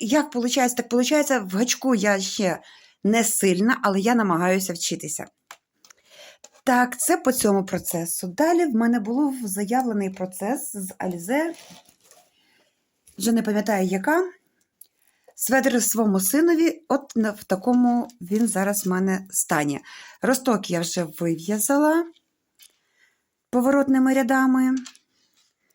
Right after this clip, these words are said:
Ну, нічого не згубила, стопори стоять. Ну, початок зроблено, процес потихеньку, помаленьку йде. Спицями на трічці я почала горловинку, далі продовжила росточок теж на трійці.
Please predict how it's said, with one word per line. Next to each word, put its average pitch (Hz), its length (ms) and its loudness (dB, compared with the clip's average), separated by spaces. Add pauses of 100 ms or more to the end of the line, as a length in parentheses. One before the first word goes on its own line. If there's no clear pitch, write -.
(600)
Ну, 202 60 -2
нічого 180 300 -2
не 165 60 -6
згубила, 180 400 -6
стопори 180 440 -6
стоять. 165 440 -10 (300)
Ну, 370 140 2
початок 262 440 2
зроблено, 330 680 2
процес 208 520 0
потихеньку, 180 680 -2
помаленьку 180 600 0
йде. 175 380 0 (920)
Спицями 294 1160 2 (760)
на 226 100 2
трічці 214 460 0
я 180 120 2
почала 175 720 0
горловинку, 311 840 0
далі 220 260 0
продовжила 196 500 -2
росточок 190 380 -6
теж 190 180 -6
на 202 100 -2
трійці. 339 480 0